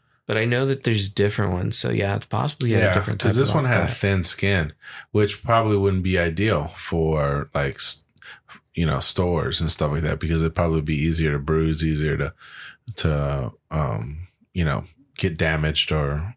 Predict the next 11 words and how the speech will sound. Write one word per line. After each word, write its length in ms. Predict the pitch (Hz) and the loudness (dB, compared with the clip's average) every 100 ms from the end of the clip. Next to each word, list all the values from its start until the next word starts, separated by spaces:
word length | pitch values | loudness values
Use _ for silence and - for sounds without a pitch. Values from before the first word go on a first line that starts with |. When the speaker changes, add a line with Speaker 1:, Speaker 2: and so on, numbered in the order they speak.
| _ | _
Speaker 2:
overripe 640 | 85 76 78 73 78 76 | -4 0 0 2 0 -2
or 80 | 71 | -4
something 260 | 69 76 73 | -2 0 0
like 100 | 76 | 0
that. 200 | 76 73 | 0 0
So 200 | - 73 - - - - - - - | -2 -4 -8 -20 -20 -20 -20 -12 -4
they 220 | 82 - - _ - | -2 -4 -10 _ -4
stick 320 | - 120 104 | 0 2 2
to 100 | - | 2
the 140 | 82 | 0
thick 520 | - - 113 95 - | -2 -2 2 2 0